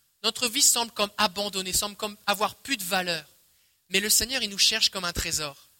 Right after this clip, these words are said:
C'est pour ça qu'on fait des chasses au trésor. C'est parce qu'on est un trésor. Et le Seigneur, il nous poursuit et il nous cherche avec persévérance et détermination. Dieu n'abandonne pas et il ne t'abandonne pas.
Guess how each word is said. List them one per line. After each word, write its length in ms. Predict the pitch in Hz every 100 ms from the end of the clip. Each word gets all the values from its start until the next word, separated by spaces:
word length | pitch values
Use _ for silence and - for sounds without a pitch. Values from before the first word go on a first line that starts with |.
| _ _
C'est 60 |
pour 80 | -
ça 60 | 370
qu'on 100 | 285
fait 120 | 208
des 80 | 190
chasses 280 | - 196 -
au 60 | 170
trésor. 400 | - 165 175 165
C'est 140 | -
parce 160 | - 185
qu'on 180 | 208 220
est 60 |
un 100 | 233
trésor. 340 | 214 202 190 180 - - - _
Et 100 | 226
le 160 | 254 320
Seigneur, 580 | - 240 220 190 202 - _ _ _ _ _ _ _ -
il 120 | 247
nous 120 | 226
poursuit 800 | - 311 339 - - 196 190 202 _ _ _ _ _ _
et 140 | 214 226
il 100 | 202
nous 100 | 190
cherche 680 | - - 190 165 - - - _
avec 320 | 170 160 - -
persévérance 760 | 226 - - 196 196 196 202
et 80 | 185
détermination. 760 | 180 202 175 175 165 - 147 143 _ _ _ _ _ _ _ _ _ _ _ _ _ _ _ _ -
Dieu 320 | - 285 320
n'abandonne 800 | 277 180 160 220 311 294 269 240
pas 260 | 220 220 -
et 80 | 196
il 120 | 196
ne 140 | 185
t'abandonne 600 | 180 175 156 196 233 240 214
pas. 300 | 185 170